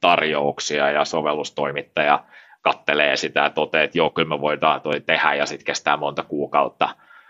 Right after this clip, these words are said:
Me tehdään tällaista tosi niinku hands-on tyyppistä kehitystä, että palaveri, jossa kerrotaan mitä halutaan ja melkein sitten seuraavassa jo pääset vähän näkemään, että hei, tämmöiseltä niinku lähtee, onko siellä päinkää,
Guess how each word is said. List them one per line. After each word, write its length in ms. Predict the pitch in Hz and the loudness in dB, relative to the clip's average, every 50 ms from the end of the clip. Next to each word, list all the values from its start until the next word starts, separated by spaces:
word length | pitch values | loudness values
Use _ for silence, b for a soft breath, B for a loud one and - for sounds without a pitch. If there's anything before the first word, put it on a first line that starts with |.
| b b b b b _ | b b b b b _
Me 120 | - 85 78 | -4 -2 0
tehdään 340 | - 80 73 78 76 73 - | 0 0 2 2 2 2 2
tällaista 320 | 80 80 80 78 - - | 2 2 2 0 -2 0
tosi 300 | - 90 85 - 92 82 | 0 2 2 2 -2 -4
niinku 580 | 78 73 71 71 71 - 78 73 - - _ _ _ | -2 -2 -2 -2 -2 0 -2 -2 -2 -4 _ _ _
hands-on 840 | - - - 104 98 90 90 82 - - - 80 80 73 71 69 - | -10 -4 0 2 2 2 2 -2 -6 -8 -4 -4 -2 -2 -4 -4 -6
tyyppistä 580 | - 78 73 73 - _ - - - - 71 - | -6 -4 -4 -6 -6 _ -10 -8 -8 -10 -10 -2
kehitystä, 800 | - 87 82 80 78 78 73 67 65 69 - - - 69 67 65 | 0 2 2 2 0 -4 -6 -6 -10 -10 -10 -6 -4 -2 -2 -2
että 140 | 65 - _ _ | -2 -6 _ _
palaveri, 720 | - 82 82 80 71 71 69 71 69 71 73 73 73 - - _ _ _ _ - | 2 2 4 4 2 2 0 0 0 0 0 -2 -2 -4 -10 _ _ _ _ -8
jossa 300 | 67 67 - - 73 69 - | -6 -6 -6 -8 -10 -6 -2
kerrotaan 500 | - 80 73 71 71 69 - 71 67 65 | 0 0 0 -2 -4 -4 -4 -4 -4 -4
mitä 180 | 67 - 73 73 | -6 -8 -8 -6
halutaan 760 | - - 147 151 131 113 98 - - 82 80 80 80 80 82 | 0 2 2 4 4 2 0 0 0 0 2 4 4 4 4
ja 280 | 80 80 82 - - - _ _ _ _ _ - | 4 2 2 0 -2 -8 _ _ _ _ _ -6
melkein 480 | 90 85 85 80 - 80 76 76 76 | -4 -4 -4 -4 -4 -2 -2 0 -2
sitten 460 | 80 - 82 73 - _ - 71 - - _ _ _ | -2 -4 -6 -8 -4 _ -2 -2 -2 -4 _ _ _
seuraavassa 920 | - - - 104 92 92 92 82 82 78 73 73 76 78 - - - 82 | -8 -2 0 2 4 4 4 4 4 4 4 2 2 0 0 -2 -2 -2
jo 120 | 78 78 78 | 0 -2 -2
pääset 460 | - - 85 78 78 78 80 80 - | 0 2 2 4 4 2 -2 -4 -6
vähän 260 | 78 76 78 78 80 | -4 -4 -4 -6 -2
näkemään, 600 | 87 87 85 - 82 80 71 71 71 73 76 - | -2 -2 0 0 -2 -4 -2 -2 0 0 0 0
että 120 | - - - | 0 -2 -2
hei, 120 | 85 80 | -2 -2
tämmöiseltä 720 | 76 - - 87 82 80 76 76 73 - 73 73 71 76 73 | 0 0 0 0 0 0 -4 -6 -4 -2 -4 -2 -2 -2 -2
niinku 280 | 73 73 73 - 80 | -2 -4 -6 -4 0
lähtee, 380 | 80 80 80 80 - - - 71 | 2 2 2 2 0 -2 -2 -2
onko 160 | 76 78 - | -2 -2 -2
siellä 300 | - - 90 76 78 - | -2 -2 0 0 0 0
päinkää, 800 | - - 98 92 90 82 78 76 - - 76 76 76 71 B B | 0 2 2 2 2 2 -2 -4 -2 0 2 2 2 2 B B